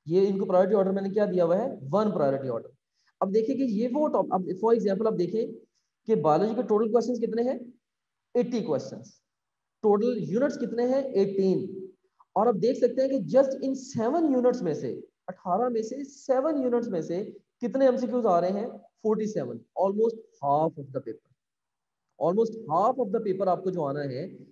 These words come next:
वो सिर्फ इन seven units में से आना है। So it would be absolutely silly कि अगर आप इन यूनिट्स को lose छोड़ के आप दूसरे units को prepare करना शुरू कर दें।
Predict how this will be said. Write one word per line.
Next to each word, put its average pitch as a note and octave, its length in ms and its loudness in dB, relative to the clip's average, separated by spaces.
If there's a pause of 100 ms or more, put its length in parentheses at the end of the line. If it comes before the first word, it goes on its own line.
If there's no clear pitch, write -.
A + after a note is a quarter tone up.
वो F#3+ 80 0
सिर्फ B3+ 240 -2
इन C4 80 -6
seven C#4 340 0
units B3 240 -2
में A3 80 -2
से G#3 100 -6
आना D3+ 200 -4
है। D3 80 -10 (520)
So B3+ 140 -2 (300)
it - 160 -4
would A3+ 180 -4
be C4+ 100 4
absolutely C4+ 720 -4 (260)
silly C4+ 260 -2 (420)
कि - 80 -6
अगर B3 320 0
आप A#3 300 0
इन D4 100 -4
यूनिट्स B3+ 460 -2
को C4+ 200 2
lose G#3+ 400 0
छोड़ D#3+ 240 -2
के - 420 -4 (120)
आप A3 120 0
दूसरे F#3+ 380 0
units E3 360 -2
को G#3+ 120 -2
prepare A#3 340 -2
करना B3 280 0
शुरू A#3 180 -6
कर G3 180 -2
दें। E3 180 -8